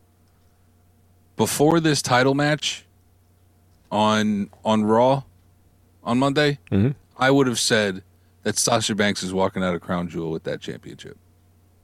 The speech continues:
Speaker 2: Okay.
Speaker 1: But now that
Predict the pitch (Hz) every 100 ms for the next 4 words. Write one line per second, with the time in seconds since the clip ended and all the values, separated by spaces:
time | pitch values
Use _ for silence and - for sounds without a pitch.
0 | _ _ _ _ _ _ _ 101 90 113
1 | _ - 147 - _ _ _ _ _ _
2 | _ _ _ _ _ _ _ _ - 127
3 | 160 147 135